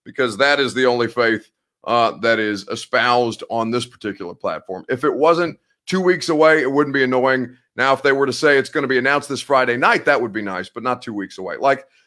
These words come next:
they're doing it 'cause they're gonna have a show, and they're, uh, they're, they're gonna do a, they're gonna do a television show around it. And they're gonna, they're pre-promoting their television show on the League Zone Network to announce the schedule. It's a brilliant, I mean, the N F L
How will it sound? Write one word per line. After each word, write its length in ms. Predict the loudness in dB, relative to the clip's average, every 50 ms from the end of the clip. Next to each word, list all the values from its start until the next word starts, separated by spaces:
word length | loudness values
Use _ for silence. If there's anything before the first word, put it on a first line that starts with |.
| _ -2
they're 100 | -2 0
doing 320 | 2 4 4 6 6 6
it 120 | 4 2 2
'cause 120 | 0 0
they're 120 | 0 0 2
gonna 200 | 2 2 2 2
have 140 | 0 0
a 60 | 0 -2
show, 680 | -4 -2 0 2 4 4 4 4 4 2 0 -2 -6 _ _ _ _ _ _ _ _ _ _ -2
and 180 | -2 0 2
they're, 400 | 2 4 4 4 4 2 0 -4 _ _ _ _ -4
uh, 340 | 0 4 4 6 6 4 2 0 -4 -10
they're, 300 | -2 0 0 0 0 -2 -6
they're 100 | -8 -6
gonna 260 | -2 0 0 0 0
do 420 | -2 -4 -4 -6 -6 -4 -4 -6 -4 -2
a, 240 | -2 -2 -2 -4 -6
they're 120 | -8 -8 -6
gonna 200 | -4 -4 -4 -2
do 180 | -2 -4 -4
a 40 | -2
television 480 | 0 0 2 2 2 0 -4 -8 -10 -10
show 220 | -6 -6 -6 -4
around 220 | -6 -8 -10 -14
it. 160 | -16 _ _ _
And 120 | -8 -4 -4
they're 80 | -4
gonna, 340 | -2 0 0 2 2 2 0 0 -2
they're 180 | -4 -4 -4 -4 -8 _
pre-promoting 760 | -4 -4 -4 -4 -4 -6 -8 -4 0 2 2 2 2 -2 -4
their 120 | -6 -8
television 480 | -4 -2 -2 -2 -2 -2 -6 -8 -10 -10
show 400 | -8 -6 -4 -4 -4 -4 -6 -8 _ _ _ _ _ -12
on 120 | -8 -8
the 80 | -6 -6
League 320 | -4 -2 -2 -2 -2 -4
Zone 260 | -2 -2 -2 -2 -2
Network 500 | -2 -4 -4 -4 -4 -4 -4 -6 -6 _ _ _ _ _
to 120 | -8 -6 -4
announce 360 | -2 0 0 0 -2 -4 -8
the 80 | -14
schedule. 480 | -12 -10 -6 -6 -6 -6 -8 -14 -18 -12 -10
It's 200 | -10 -8 -8 -8
a 40 | -10
brilliant, 640 | -10 -8 -4 2 4 4 4 4 4 2 2 0 -2
I 60 | -6
mean, 200 | -6 -4 -4 -4
the 120 | -2 -2
N 100 | 0 0
F 140 | 0 0 0
L 340 | 2 2 4 2 2 0 -4